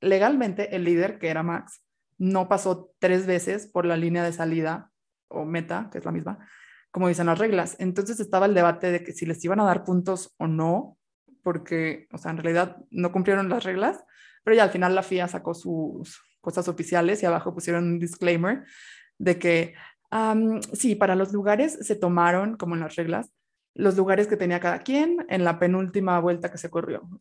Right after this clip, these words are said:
Eso, ok. Y para los puntos se tomó en cuenta que el líder sí pasó por la línea de salida, eh, tres veces, entonces sí se cuenta. O sea, ellos mismos se pasaron las reglas por el arco del triunfo,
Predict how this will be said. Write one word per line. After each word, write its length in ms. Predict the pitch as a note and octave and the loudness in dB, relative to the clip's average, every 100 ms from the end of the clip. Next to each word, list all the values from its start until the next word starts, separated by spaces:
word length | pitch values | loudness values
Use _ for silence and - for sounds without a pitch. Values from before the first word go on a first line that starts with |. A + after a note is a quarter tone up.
| - | -14
Eso, 220 | - E3 F3+ | -10 -4 -2
ok. 320 | - E3 - - _ _ _ _ | -2 -8 -10 -14 _ _ _ _
Y 160 | - A3+ | -4 0
para 200 | A#3+ A#3 | 4 6
los 120 | A3 | 4
puntos 260 | G#3+ C4 C#4+ | 4 2 2
se 60 | C4 | 0
tomó 200 | F#3 F#3 | 0 0
en 80 | F#3+ | 2
cuenta 320 | G3 F#3+ G#3+ | 2 2 2
que 100 | G3+ | 2
el 60 | |
líder 240 | F#3+ G3+ G#3+ | 2 2 0
sí 140 | G#3+ | -4
pasó 260 | G#3+ G#3+ G3 | -6 -4 0
por 100 | G3 | 2
la 120 | F3 | 4
línea 240 | F3+ F3+ | 2 2
de 160 | F3+ F3 | 0 -2
salida, 600 | E3+ F3 F3+ F#3+ G#3+ G#3+ - - _ - | -4 -4 0 0 -2 -4 -20 -20 _ -4
eh, 360 | E3+ E3+ - - | 0 2 0 2
tres 180 | F#3+ E3+ | 0 0
veces, 380 | E3+ - - - | -6 -10 -14 -8
entonces 460 | F3 F3+ F3+ F3 | -6 -6 -6 -8
sí 60 | E3+ | -10
se 140 | F3+ | -8
cuenta. 340 | F3 F3 - - _ _ _ | -6 -6 -8 -18 _ _ _
O 60 | A3+ | 0
sea, 100 | C4+ | 2
ellos 140 | D#4 | 2
mismos 320 | D#4 D4+ D#4 | 2 2 0
se 140 | - G#3+ | -4 -2
pasaron 340 | G3+ G3+ G#3+ | 2 2 2
las 120 | F#3+ F3+ | 0 0
reglas 320 | F3 F#3+ F#3+ | -2 -4 -6
por 400 | - E3 D#3+ - _ _ _ _ | -4 -2 -2 -8 _ _ _ _
el 120 | F3+ | 0
arco 180 | E3+ E3 | 0 0
del 80 | E3 | -8
triunfo, 260 | - - | -10 -14